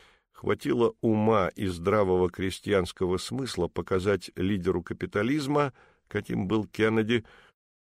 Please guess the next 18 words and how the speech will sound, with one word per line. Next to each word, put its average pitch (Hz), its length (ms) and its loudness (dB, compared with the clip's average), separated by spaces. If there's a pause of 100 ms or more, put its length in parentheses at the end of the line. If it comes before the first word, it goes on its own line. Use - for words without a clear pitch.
(240)
что - 260 -2
лидеры 131 380 2
капитализма 113 760 -2
и 110 40 2
социализма 113 840 -2
могут 107 380 0
всё-таки 101 640 -4
договориться, 104 840 0
если 95 760 -2
идёт 92 400 -2
речь 113 420 -2
о 101 120 -2
существовании 104 1200 0 (340)
самого 107 540 0
человечества 104 880 -2
и 95 100 0
земного 92 480 -2
шара. - 400 -8